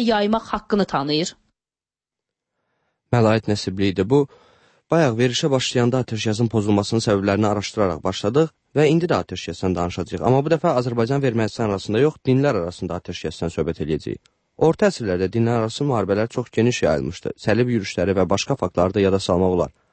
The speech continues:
Speaker 2: Amma sonradan dövlətlər, siyasətlər dindən ayrılandan, bu proses başlayandan sonra dinlər arasında sanki bir qeyri-rəsmi də olsa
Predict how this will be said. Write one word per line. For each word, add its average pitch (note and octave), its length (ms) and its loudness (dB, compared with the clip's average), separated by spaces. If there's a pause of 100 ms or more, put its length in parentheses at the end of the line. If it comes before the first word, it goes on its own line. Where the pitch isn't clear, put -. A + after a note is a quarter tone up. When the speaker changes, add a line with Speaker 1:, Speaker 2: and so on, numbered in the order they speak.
(120)
Speaker 2:
Amma C3 180 2
sonradan E3+ 380 2
dövlətlər, E3 400 -2 (160)
siyasətlər A#2+ 640 -2
dindən G2+ 400 0
ayrılandan, F#2+ 480 -2 (320)
bu B2+ 80 -2
proses G2+ 380 -2
başlayandan F#2+ 420 0
sonra D#3+ 360 2 (600)
dinlər F3+ 320 2
arasında D#3+ 340 0
sanki D#3 460 0
bir B2+ 160 -6
qeyri-rəsmi C3 560 0
də C#3 80 4
olsa C3 220 -4